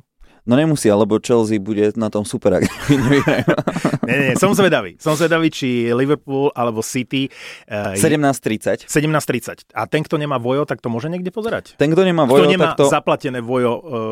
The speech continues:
Speaker 2: Šport Maximum, či jak sa to volá?
Speaker 1: Môže to pozerať na Canal Plus Sport v konferenčnom prenose, môže to pozerať na Canal Plus štyri Live a môže to pozerať na Vojo. A
Speaker 2: Aj.
Speaker 1: ešte taký tip, ak náhodou nikto nič nemá, tak ja to pozerám niekedy, totalsportek bodka com.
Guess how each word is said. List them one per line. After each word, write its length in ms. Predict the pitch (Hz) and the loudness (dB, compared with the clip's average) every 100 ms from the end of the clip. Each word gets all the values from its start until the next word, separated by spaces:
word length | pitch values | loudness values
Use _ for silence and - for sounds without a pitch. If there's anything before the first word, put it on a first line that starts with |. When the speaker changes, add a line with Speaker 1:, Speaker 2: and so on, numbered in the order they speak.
| 147 | -8
Speaker 2:
Šport 420 | 139 - 123 110 - | -12 -6 -6 -6 -8
Maximum, 480 | 117 117 - 117 113 | -4 -4 -4 -8 -6
či 100 | 120 | -8
jak 160 | 110 | -6
sa 60 | 117 | -6
to 100 | 117 | -6
volá? 240 | 107 113 | -6 -6
Speaker 1:
Môže 300 | 117 127 147 | 2 2 2
to 100 | 143 | 0
pozerať 380 | 151 147 147 139 | 0 2 2 2
na 100 | 131 | 2
Canal 320 | 120 139 131 | 0 2 2
Plus 480 | 123 127 123 117 - | 0 0 0 0 -4
Sport 460 | - - - 117 107 | -6 -8 0 2 2
v 120 | - | 0
konferenčnom 580 | 127 147 160 147 143 139 | -2 0 0 -2 -4 -2
prenose, 400 | 135 131 127 127 | 0 0 0 2
môže 240 | 117 110 113 | 2 2 0
to 160 | 110 | -2
pozerať 300 | 113 107 104 | -2 2 2
na 120 | 101 | 2
Canal 300 | 101 113 101 | -2 0 0
Plus 240 | 98 98 - | -2 -4 -8
štyri 460 | - 110 95 92 | -6 0 0 0
Live 500 | 67 95 113 123 127 | -2 2 4 4 2
a 80 | - | -4
môže 240 | 98 95 101 | -8 -8 -10
to 80 | |
pozerať 400 | 101 101 101 95 | -10 -8 -4 -2
na 80 | 95 | -2
Vojo. 320 | 92 90 90 - _ - - - _ | -4 -4 -6 -12 _ -20 -20 -20 _
A 80 | 120 | 2
Speaker 2:
Aj. 80 | 123 | 2
Speaker 1:
ešte 160 | - | 2
taký 240 | 135 - 117 | -2 -2 -2
tip, 240 | 127 156 | 0 0
ak 160 | - 104 | 0 0
náhodou 380 | 107 107 107 110 | 2 2 2 2
nikto 240 | 160 131 | 2 2
nič 180 | 110 107 | 2 -2
nemá, 300 | 101 104 120 | -4 -2 -2
tak 160 | 110 | 0
ja 80 | 104 | -2
to 80 | 104 | -2
pozerám 400 | 110 107 107 101 | -4 0 0 0
niekedy, 560 | 107 107 113 98 131 - _ _ _ - | -2 -2 -2 -2 -2 -6 _ _ _ 0
totalsportek 720 | 131 131 117 - 120 107 110 | 2 2 0 0 -2 0 -2
bodka 320 | 95 104 - | -2 -4 -4
com. 320 | 98 104 92 | -2 -2 -2